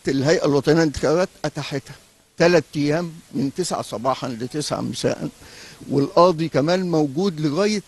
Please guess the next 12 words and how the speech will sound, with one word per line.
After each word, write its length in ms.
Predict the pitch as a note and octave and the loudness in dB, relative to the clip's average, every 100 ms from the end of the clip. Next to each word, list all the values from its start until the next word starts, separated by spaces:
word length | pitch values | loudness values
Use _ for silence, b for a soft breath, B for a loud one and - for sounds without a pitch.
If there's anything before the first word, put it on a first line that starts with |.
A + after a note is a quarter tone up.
| - | -2
آخر 360 | A#3 A#3 G#3+ F#3 | -2 0 -2 -2
مواطن 680 | F3+ G3 A3+ - A3+ A3+ G#3+ B B B B - | -2 0 0 2 2 2 -2 B B B B -4
يكون 400 | - G#3 G#3 - | -2 2 2 6
أمامه 560 | D3 F3+ G3+ G3+ G3+ - | 4 6 4 4 0 -2
حتى 500 | C3+ E3 F#3 - F#3 | -2 0 0 2 2
يدلي 380 | F3+ F#3 D#3+ E3 | 2 0 0 -2
بصوته. 460 | D3 C3+ D3 - B2 | -2 -2 -4 -4 -10
مش 220 | B2 C#3 | -10 -8
هتيجي 180 | C#3 F#3+ | -4 -4
الساعة 240 | - C3+ | -2 -2
تسعة 320 | D3 F#3+ F3 D3 | 0 0 2 4
ويقفل 500 | E3 F3 F#3 E3+ | 6 6 6 6